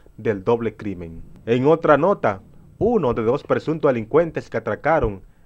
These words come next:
al teniente coronel retirado de la Policía Nacional, Alfonso Lara Luna, murió al recibir heridas de balas cuando fue perseguido por una multitud hasta el sector de los Americanos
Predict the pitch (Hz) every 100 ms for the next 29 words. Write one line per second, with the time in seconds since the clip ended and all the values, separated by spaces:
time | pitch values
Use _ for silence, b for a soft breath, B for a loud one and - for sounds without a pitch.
0 | b 117 113 120 143 151 - 127 120 139
1 | 123 - 110 156 131 107 110 101 104 95
2 | 156 131 110 - 117 135 104 - b b
3 | 113 117 107 131 147 - 113 123 127 101
4 | 117 170 123 123 b b b - 123 156
5 | 165 156 - 147 139 147 156 - 117 123
6 | 180 110 - _ b b b 120 117 110
7 | - 127 107 107 151 143 127 123 117 113
8 | 104 101 - 196 - - B B B 123
9 | 120 120 110 139 143 - 117 104 98 151
10 | 143 123 -